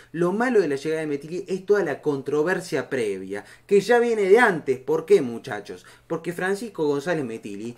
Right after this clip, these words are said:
suena en Belgrano desde que jugaba prácticamente en Estudiantes de Buenos Aires y decide ir a jugar a Tigre, o su transferencia se termina yendo a Tigre. Él,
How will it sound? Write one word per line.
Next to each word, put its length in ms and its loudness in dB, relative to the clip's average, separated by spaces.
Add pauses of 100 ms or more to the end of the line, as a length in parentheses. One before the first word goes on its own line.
(120)
suena 260 2
en 80 -6
Belgrano 540 0
desde 240 -6
que 120 -10
jugaba 300 -2
prácticamente 600 -4
en 40 -4
Estudiantes 380 -4
de 40 -2
Buenos 280 -8
Aires 320 -6 (160)
y 100 -8
decide 360 -4
ir 140 -2
a 40 0
jugar 240 -2
a 80 -4
Tigre, 440 -4 (220)
o 100 -6
su 180 -10
transferencia 680 -2
se 100 -8
termina 320 -4
yendo 240 -6
a 60 -6
Tigre. 420 -6
Él, 300 -2